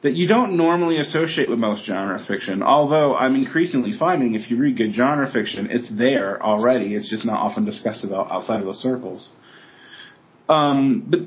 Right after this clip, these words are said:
but we're also interested in more straight ahead traditional, you know, literary fiction that, you know, does not automatically jump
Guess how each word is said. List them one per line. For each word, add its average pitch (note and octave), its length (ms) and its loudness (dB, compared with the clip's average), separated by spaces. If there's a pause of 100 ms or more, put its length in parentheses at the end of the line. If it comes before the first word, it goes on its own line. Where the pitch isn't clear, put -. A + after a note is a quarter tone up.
(560)
but F#3 160 2
we're F#3 140 4
also F#3+ 340 2
interested F3+ 440 0
in E3 220 0
more E3 380 2
straight D#3+ 420 0
ahead D#3+ 300 0
traditional, C#3 800 0 (920)
you C#3 60 0
know, C#3+ 120 4
literary C#3 520 4
fiction C3+ 680 0
that, C#3 320 2 (1600)
you C3+ 100 0
know, C3 220 0
does D3+ 400 0
not D#3+ 500 0
automatically C#3 1200 2
jump C3 680 0